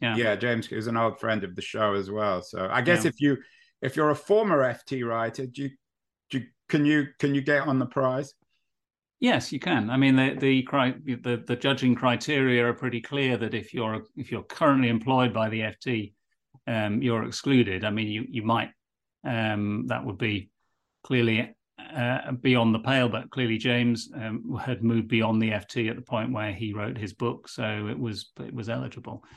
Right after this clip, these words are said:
Speaker 1: Uh, but yeah, the, the Chinese, I mean, the Chinese market for business books, as I understand it from talking to people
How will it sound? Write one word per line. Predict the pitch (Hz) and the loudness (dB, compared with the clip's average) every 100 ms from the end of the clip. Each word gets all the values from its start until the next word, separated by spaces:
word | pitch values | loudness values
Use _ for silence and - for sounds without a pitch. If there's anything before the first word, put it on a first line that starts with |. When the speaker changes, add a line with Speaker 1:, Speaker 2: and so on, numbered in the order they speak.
| - - - | -20 -10 -2
Speaker 1:
Uh, | |
but | 143 170 | 0 2
yeah, | 190 135 | 4 2
the, | 170 - | 0 -6
the | 180 | -4
Chinese, | - 214 196 180 135 - | 0 2 4 2 0 -2
I | 151 | 0
mean, | 156 | 0
the | 147 | 0
Chinese | 180 175 151 131 | 0 2 0 0
market | 143 156 165 - 123 - | 2 2 2 -2 -8 -8
for | 123 | -8
business | 113 104 120 - | -6 -4 -4 -4
books, | 135 127 - - - | -4 -4 -4 -12 -6
as | 120 | 2
I | 127 | 6
understand | 127 98 - 131 120 | 6 4 2 4 4
it | 127 | 2
from | 120 | -6
talking | 104 135 117 113 | -4 -4 -2 -4
to | |
people | 120 113 95 110 107 | -2 -4 -4 -6 -6